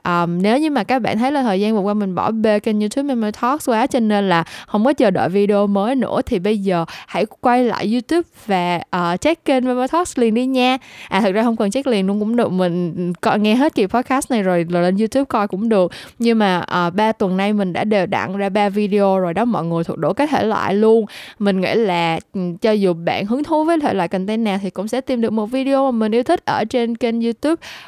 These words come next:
của mình, vừa mới được update thời gian gần đây. Ờ, mình sẽ cố gắng để duy trì kênh YouTube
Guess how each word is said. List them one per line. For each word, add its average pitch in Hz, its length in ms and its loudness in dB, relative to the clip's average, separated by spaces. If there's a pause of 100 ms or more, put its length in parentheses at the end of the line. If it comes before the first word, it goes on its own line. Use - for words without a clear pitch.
(100)
của 202 180 2
mình, 196 320 4 (200)
vừa 208 120 2
mới 233 140 2
được 247 200 2
update 262 240 0
thời 254 160 0
gian 220 160 2
gần 190 220 -2
đây. 214 300 0 (300)
Ờ, 190 240 0
mình 190 280 0
sẽ 208 200 -2
cố 269 220 2
gắng 254 380 -2
để - 220 -2
duy 240 200 0
trì 185 200 -2
kênh 214 140 0
YouTube 220 220 -2